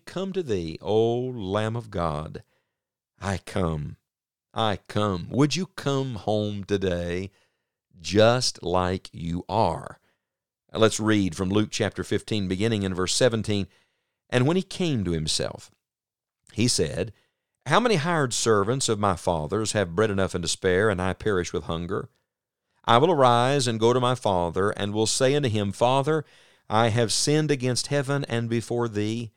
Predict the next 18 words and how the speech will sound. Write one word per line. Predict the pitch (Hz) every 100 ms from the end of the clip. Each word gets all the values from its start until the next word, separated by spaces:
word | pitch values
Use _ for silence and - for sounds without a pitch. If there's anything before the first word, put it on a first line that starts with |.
| _ _ _ _ _ _ -
and | 104
am | 110
no | 113 135
more | 135 143 139
worthy | 123 127 120 135
to |
be | 120 113
called | - 113 113
thy | 104 104
son. | 98 - 98 98 98 98
Make | 110 127 131 -
me | 90 87 82 90 101
as | 87 90
one | 90 95
of | 98 87
thy | 87 82
hired | 80 85 87
servants. | 78 73 78 98 -